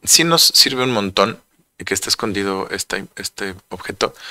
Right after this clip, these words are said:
pero luego no nos sirve tanto porque hay que estar escon-, desescondiéndolo a cada rato y viendo cómo hacerlo. Entonces vamos a seleccionarlo y a decirle que este objeto, en lugar de este, de estar texturizado, se vea como un wireframe. ¿Ok?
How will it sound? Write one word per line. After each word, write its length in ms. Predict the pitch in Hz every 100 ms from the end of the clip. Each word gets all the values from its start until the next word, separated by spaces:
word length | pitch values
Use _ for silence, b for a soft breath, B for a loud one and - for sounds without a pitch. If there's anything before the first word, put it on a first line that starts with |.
| B B
pero 180 | - 113
luego 240 | 135 147
no 100 | 143 143
nos 140 | 135
sirve 240 | - 135
tanto 220 | 131 123 120
porque 200 | - 101
hay 40 |
que 120 | -
estar 260 | 107 - 98
escon-, 280 | 95 - -
desescondiéndolo 1040 | 95 - - - 78 82 98 120 123 104
a 40 | 98
cada 240 | - 57
rato 440 | - 80 90 123
y 40 | 120
viendo 240 | 101 95
cómo 180 | - 95
hacerlo. 240 | - -
Entonces 380 | - - 117 117
vamos 220 | 147 165
a 40 | 160
seleccionarlo 640 | 117 98 - 110 120 147
y 80 | 110
a 40 |
decirle 380 | 104 - 123 127
que 220 | - 135 B B B B B -
este 400 | 131 - - 110
objeto, 720 | 120 113 - 113 - 98 - - _ -
en 160 | 101
lugar 260 | 98 101 110
de 80 | 123
este, 320 | - 98 98
de 180 | - -
estar 240 | - 101
texturizado, 880 | - - - 107 98 110 87 80 92 _ _ _ _
se 140 | -
vea 180 | 95 92
como 380 | 90 95 82 82
un 260 | 87 98 -
wireframe. 580 | 110 113 120 - 98 104 - B B B B _ _ _ _ _ _ _ _ _ _ _ _
¿Ok? 160 | 95